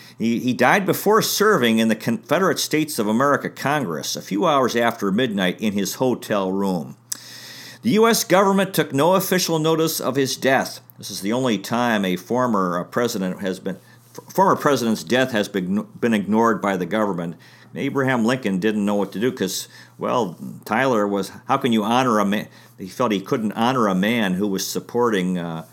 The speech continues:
rebellion and the breakup of the Union, and with, and with whom the country was at war with. He, D-, John Tyler, colla-, he was in a, staying in a hotel in Richmond. He collapsed in the dining room.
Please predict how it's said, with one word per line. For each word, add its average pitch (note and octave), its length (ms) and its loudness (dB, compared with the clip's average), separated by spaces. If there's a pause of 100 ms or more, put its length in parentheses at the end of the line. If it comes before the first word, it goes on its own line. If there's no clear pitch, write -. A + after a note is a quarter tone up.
rebellion F#2 680 0
and F2 220 -6
the F2+ 60 -8
breakup F2+ 440 -2
of E2 140 -8
the E2+ 80 -6
Union, F2+ 500 -2 (300)
and C#3 160 -2
with, C3 320 -2 (320)
and G#2+ 100 -4
with A2+ 180 0
whom C3+ 200 0
the G2 80 0
country G#2 500 -4
was F#2+ 240 -4
at E2+ 120 -6
war A2+ 340 -2
with. C#2+ 320 -8 (1080)
He, A2+ 180 -4 (380)
D-, A#2+ 80 -4 (100)
John D3 260 0
Tyler, C#3 360 2
colla-, A2+ 320 -2
he C#3 80 0
was C3 120 0
in A2 100 0
a, G2+ 180 -2 (100)
staying C#3 320 -6
in A2 80 0
a F#2 60 -2
hotel B2 560 0
in F#2+ 100 -2
Richmond. G2 400 -4
He E2 100 -8 (160)
collapsed D3+ 540 0
in C3 80 0
the A2 80 2
dining A#2 500 0
room. F#2 360 -4